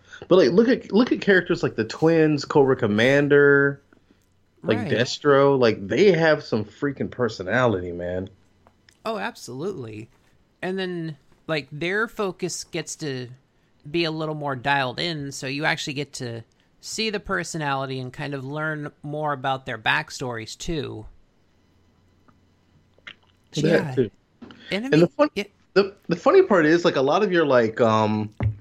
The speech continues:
Speaker 1: more subtle characters, like, um, Snake Eyes,
Speaker 2: Mm-hmm.
Speaker 1: he doesn't speak.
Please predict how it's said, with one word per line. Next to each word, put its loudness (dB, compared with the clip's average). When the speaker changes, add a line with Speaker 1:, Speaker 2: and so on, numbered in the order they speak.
Speaker 1:
more 6
subtle 0
characters, 2
like, 4
um, 4
Snake -2
Eyes, 0
Speaker 2:
Mm-hmm. -10
Speaker 1:
he -8
doesn't -2
speak. -8